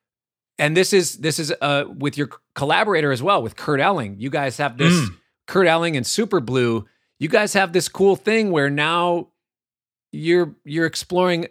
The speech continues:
Speaker 1: even more territory, and you're allowing what you're doing to be found in a new way, to be defined in other people's minds in a new way. What is it that draws you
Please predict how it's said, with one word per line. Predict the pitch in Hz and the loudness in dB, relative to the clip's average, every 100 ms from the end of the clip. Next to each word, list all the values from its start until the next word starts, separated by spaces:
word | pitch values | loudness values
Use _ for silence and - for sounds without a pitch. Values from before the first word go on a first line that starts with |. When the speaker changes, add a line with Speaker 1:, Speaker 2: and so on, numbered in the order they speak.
| - | -4
Speaker 1:
even | 170 170 | -2 0
more | 147 151 190 | 2 2 0
territory, | - 160 180 196 - 127 120 120 123 | 0 -2 0 -2 -2 -2 -2 -4 -4
and | 135 135 | -6 -4
you're | 135 | -4
allowing | 131 143 170 165 156 135 _ _ _ _ _ _ _ - | -2 -2 -2 -2 -4 -6 _ _ _ _ _ _ _ -14
what | 120 156 156 | -2 -2 0
you're | 151 | -2
doing | 139 160 156 143 135 120 _ _ _ _ | 0 -2 0 -2 -4 -8 _ _ _ _
to | - 143 | -10 -6
be | 160 | -6
found | 143 - 165 170 180 175 | -8 -2 0 2 0 0
in | 147 | 0
a | 143 | 0
new | 151 151 | 0 0
way, | 143 151 165 165 170 | 2 2 2 0 -2
to | 147 | -6
be | 120 147 143 131 - _ - | -4 -2 -2 -4 -10 _ -4
defined | 135 - 143 156 170 165 | -4 -2 -2 -2 -2 -2
in | 143 - | -4 0
other | 147 170 | 0 0
people's | 160 151 151 139 110 | -2 -4 -4 -4 -4
minds | 123 139 165 160 127 | -2 -2 -2 -4 -6
in | - 143 | -6 -6
a | 135 | -4
new | 131 139 | -4 -4
way. | 127 135 131 120 113 - _ _ _ _ | -2 -4 -2 -4 -6 -10 _ _ _ _
What | - 151 294 | -2 0 2
is | 262 | 0
it | 220 208 | 0 0
that | 151 | -2
draws | - 143 156 170 131 | 0 0 2 0 -2
you | 139 135 131 113 | 0 0 0 -2